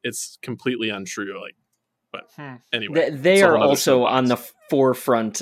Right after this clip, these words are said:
Speaker 3: of understanding the rights and laws around A I generation. So
Speaker 1: Yeah,
Speaker 3: th-,
Speaker 1: yeah,
Speaker 3: this
Speaker 1: yeah.
Speaker 3: person very much is not informed, but we digress. Uh, go
Speaker 1: Yes,
Speaker 3: check them
Speaker 1: yes.
Speaker 3: out because it is a very fun, uh, video. I also have seen it. So.
Speaker 1: Yeah.
Speaker 2: Hmm.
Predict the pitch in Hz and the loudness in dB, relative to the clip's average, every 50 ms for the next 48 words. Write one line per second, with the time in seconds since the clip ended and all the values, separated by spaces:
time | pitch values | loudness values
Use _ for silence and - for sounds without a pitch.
0 | - - 123 120 117 113 113 110 104 104 - 123 120 113 113 113 110 - - - | -6 -2 2 2 2 2 2 -2 -4 -4 -4 -2 0 2 2 0 0 0 0 0
1 | 110 107 107 107 104 104 104 101 104 98 - 110 104 104 101 - - 117 104 101 | 0 0 -2 -2 -4 -4 -4 -6 -6 -6 -4 -2 -2 -2 -2 -4 -6 -6 -4 -4
2 | 101 101 101 98 98 98 98 - - - 107 95 104 101 101 98 98 - - 110 | -2 -2 0 0 -2 -2 -4 -8 -8 -8 -6 -4 -4 -4 -2 -4 -6 -6 -4 -2
3 | 104 95 98 98 98 95 - 104 95 92 95 98 92 92 - - 95 92 90 - | 0 0 0 0 -2 -2 -4 -6 -6 -4 -6 -6 -6 -6 -6 -8 -10 -10 -8 -6
4 | - - 110 101 98 92 - 123 120 104 101 104 - 107 147 165 - - - 165 | -2 0 0 -2 -2 -4 -4 -2 0 0 -2 -4 -4 -8 -8 -6 -4 2 2 2
5 | 151 - - - 156 143 131 139 127 123 113 131 123 120 117 110 107 104 107 - | 2 2 0 2 2 2 2 2 0 2 4 4 4 4 2 -2 -4 -6 -10 -8
6 | - 104 101 98 - - - - _ _ _ _ _ _ _ _ _ _ _ _ | -8 -8 -8 -8 -10 -10 -12 -14 _ _ _ _ _ _ _ _ _ _ _ _
7 | 135 131 123 117 113 110 110 104 - - 127 120 120 117 - - 185 190 185 220 | -6 -4 -2 -2 -2 -2 -4 -4 0 2 2 2 2 -2 0 2 2 2 4 2
8 | 220 208 202 175 151 127 120 120 98 - - - - - 123 123 123 120 117 - | 2 4 4 4 4 2 0 -4 -4 -4 -8 -8 -4 -2 0 2 2 2 2 2
9 | 151 156 160 147 131 127 - - - 151 135 123 117 127 120 113 110 107 104 - | 2 4 4 2 0 -2 -4 -2 -2 -2 -2 0 0 -2 0 0 0 -2 -2 -2
10 | - 123 - 147 131 131 - 175 151 143 151 139 131 139 120 110 131 120 117 117 | -4 -2 0 0 0 0 2 2 2 4 4 4 4 2 2 4 2 4 4 2
11 | 113 107 - - 123 107 104 104 104 98 95 - - 107 104 98 98 98 104 104 | 0 -2 -2 -2 -2 -2 -2 -4 -6 -6 -8 -8 -6 -4 -2 -2 -2 -2 -4 -6
12 | 95 95 95 95 98 98 95 95 92 92 - - 95 - 101 98 - - 92 92 | -4 -4 -4 -4 -4 -2 -2 -2 -4 -6 -8 -10 -10 -10 -10 -12 -10 -12 -12 -12
13 | 85 - _ _ _ - - - - _ _ _ - - 71 - _ _ _ _ | -14 -16 _ _ _ -20 -20 -20 -20 _ _ _ -8 -8 -8 -10 _ _ _ _
14 | 247 185 139 | -16 -16 -16